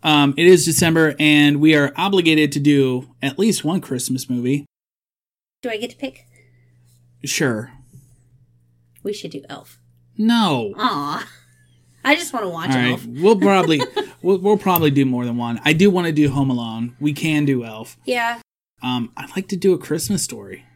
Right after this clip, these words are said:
Speaker 1: but I don't wanna, like, blow all our good Christmas movies out in one
Speaker 2: Everybody has
Speaker 1: e-,
Speaker 2: watched
Speaker 1: month.
Speaker 2: A Christmas Story.
Speaker 1: Yeah, so what?
Speaker 2: There's a lot of interesting facts about it, though.
Speaker 1: Yeah. That's our show.
Speaker 2: Mm-hmm.
Speaker 1: Talking about movies.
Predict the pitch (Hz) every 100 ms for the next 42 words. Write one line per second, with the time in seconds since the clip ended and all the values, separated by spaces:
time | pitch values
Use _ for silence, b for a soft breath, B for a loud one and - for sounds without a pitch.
0 | _ 143 156 202 214 208 165 131 127 123
1 | 120 135 151 151 147 143 123 123 143 151
2 | - 151 143 143 - 139 135 127 135 311
3 | 311 330 285 247 220 208 202 190 143 170
4 | 165 135 127 185 170 165 160 - - 165
5 | _ _ _ _ _ _ _ _ _ 208
6 | 165 - 147 143 165 147 _ _ _ _
7 | _ _ _ _ b 240 254 269 254 175
8 | 180 165 - 156 165 156 - - - -
9 | - 185 _ - 190 147 - - _ _
10 | b b b b b 160 151 147 - 175
11 | 127 - 214 196 170 170 - _ _ _
12 | _ _ _ _ - - 143 143 127 127
13 | 127 127 117 117